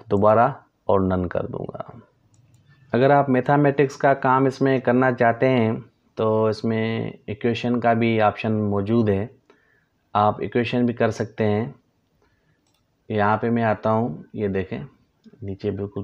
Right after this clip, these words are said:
पेज में, और ये इक्वेशन देता हूँ। ये देखें,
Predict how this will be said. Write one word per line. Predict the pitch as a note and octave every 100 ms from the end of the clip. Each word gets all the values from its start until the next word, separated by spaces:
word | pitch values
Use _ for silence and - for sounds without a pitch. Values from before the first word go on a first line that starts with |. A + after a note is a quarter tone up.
| -
पेज | G#2 F#2+
में, | F#2+ B2+ - _ _ _ _ _ _ _ _ _ - -
और | G2 F#2+ G#2+ C3 - _ _ _ _ _ _ _
ये | A2 G#2+ G2+ G2+
इक्वेशन | A2 A2+ A#2+ B2 A#2+
देता | G#2+ G2+ G#2
हूँ। | G#2+ G#2
ये | F2+ F#2 F2 - - - -
देखें, | - - -